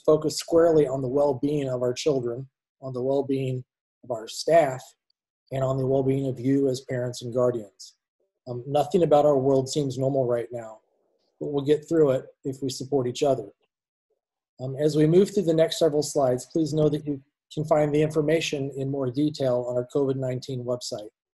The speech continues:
Um, I will not be reading this to you, nor will I be s-, talking specifically about every idea.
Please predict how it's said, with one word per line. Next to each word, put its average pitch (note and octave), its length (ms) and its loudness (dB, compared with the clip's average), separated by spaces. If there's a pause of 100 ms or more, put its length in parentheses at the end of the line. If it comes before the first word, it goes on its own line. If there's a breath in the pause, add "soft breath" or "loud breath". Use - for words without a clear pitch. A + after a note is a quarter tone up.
(320)
Um, B2 160 -10
I C#3 80 -4
will C3+ 180 -2
not D3+ 280 -2
be D3 100 0
reading C3+ 380 -4
this A#2+ 240 -10
to C3+ 60 -2
you, A2+ 300 -8 (380)
nor D3 180 0
will D3 200 4
I C3+ 100 4
be C3 140 -4
s-, - 240 -10 (120)
talking C3 300 -2
specifically C3 680 -4
about A#2+ 320 -2
every B2 260 -4
idea. A2+ 360 -8